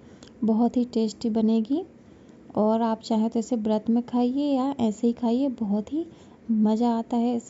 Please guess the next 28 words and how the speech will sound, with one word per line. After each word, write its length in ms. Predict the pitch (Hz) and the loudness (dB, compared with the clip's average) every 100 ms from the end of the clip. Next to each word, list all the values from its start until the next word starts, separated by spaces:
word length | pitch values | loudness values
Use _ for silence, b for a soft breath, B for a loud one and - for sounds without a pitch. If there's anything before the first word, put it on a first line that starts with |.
| 226 | -2
नमकीन 340 | 220 220 220 | 0 0 0
को 120 | 220 233 | -2 -4
खाने 400 | - 214 208 220 | -2 0 2 2
में। 220 | 262 330 - B B B B B B - - - - - | 0 -4 -14 B B B B B B -20 -20 -20 -20 -8
तो 100 | 220 | -6
चलिए, 480 | 214 240 233 262 269 | -4 -2 0 2 0
स्ट्रेनर 360 | 240 233 226 233 | 0 0 2 2
से 120 | 233 | 2
हमने 180 | 226 233 | 2 2
पानी 360 | 233 226 226 | 0 2 2
हटा 320 | 214 208 208 | 2 0 -2
दिया 280 | 208 220 240 | -2 0 0
है। 220 | 240 320 - - - - - - - - - - - - - - - - - - - - - - | 0 -4 -6 -18 -20 -20 -20 -20 -20 -20 -20 -20 -20 -20 -20 -20 -20 -20 -20 -20 -20 -20 -20 -4
अब 180 | 233 233 | -2 2
हमें 340 | 240 233 320 - - - - - - | 4 4 0 -6 -20 -20 -20 -12 -6
इसे 240 | 226 285 | -2 -2
थोड़ा 340 | 277 - 226 220 | -4 -2 0 0
सा 160 | 277 | -2
सुखाना 520 | 269 - - 226 220 | -4 -6 -4 0 0
है 180 | 233 254 | 2 0
क्योंकि 580 | 269 240 233 - 269 254 | 0 -2 -2 -2 -2 0
इसमें 380 | 233 - 254 233 | -4 -2 -2 0
बहुत 300 | 220 214 220 | -2 -2 -2
ही 60 | |
ज़्यादा 300 | 220 214 202 | -2 -2 -2
पानी 360 | 220 220 214 220 | -4 -2 0 2
है 120 | 226 | 2
अभी, 260 | 214 247 | 0 -2